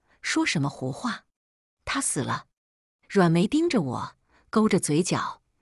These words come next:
：“你那么优秀，所有人都喜欢你，他连死都不想让你知道，舍不得你伤心。”我本来还想继续帮他保密的，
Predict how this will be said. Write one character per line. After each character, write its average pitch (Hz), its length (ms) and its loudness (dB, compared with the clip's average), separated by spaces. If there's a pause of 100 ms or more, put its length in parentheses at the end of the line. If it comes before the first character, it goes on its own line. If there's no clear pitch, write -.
(220)
：“你 185 120 6
那 220 100 6
么 202 100 6
优 269 200 0
秀， 247 320 -4 (320)
所 202 220 4
有 269 140 4
人 143 220 2
都 185 120 2
喜 156 200 -2
欢 151 220 -2
你， 120 220 -4 (420)
他 196 120 -2
连 175 280 4
死 127 280 -4 (220)
都 311 140 2
不 277 120 0
想 135 220 0
让 160 160 0
你 123 100 -2
知 156 200 0
道， - 260 -4 (320)
舍 - 240 2
不 - 140 0
得 151 140 0
你 139 140 0
伤 139 240 -2
心。” 143 280 -4 (840)
我 220 100 4
本 214 160 4
来 165 220 2
还 196 200 -2
想 139 240 -2
继 214 180 0
续 165 160 -2
帮 180 200 0
他 208 140 -4
保 113 220 -4
密 190 260 4
的， - 200 -8